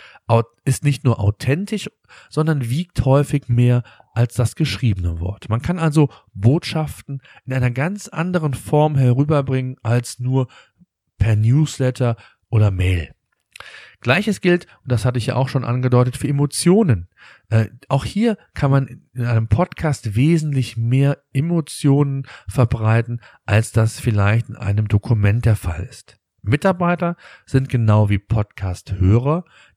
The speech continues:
direkt mit dem Ohr am Geschehen und sind meist wesentlich aufmerksamer. Gleichzeitig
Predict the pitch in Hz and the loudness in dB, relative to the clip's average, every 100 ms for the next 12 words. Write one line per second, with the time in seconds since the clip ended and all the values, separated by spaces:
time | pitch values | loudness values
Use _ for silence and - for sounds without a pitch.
0 | - - 151 - - 165 165 143 131 123 | 0 2 2 0 -6 -4 -2 -4 -4 0
1 | 123 143 120 107 110 - 117 123 170 - | 0 0 -4 -2 -2 -2 -2 -2 -4 -10
2 | - _ _ 139 143 143 135 117 123 - | -20 _ _ -2 0 -2 0 0 0 -2
3 | 98 104 135 143 139 151 - _ 160 190 | 0 2 2 0 -2 -6 -8 _ -4 -2
4 | 120 95 - 107 110 - _ _ _ _ | -2 -4 -6 -8 -8 -16 _ _ _ _
5 | - - - - _ _ - 110 180 - | -20 -20 -20 -20 _ _ 2 2 2 0
6 | 180 180 185 175 | 0 2 0 -8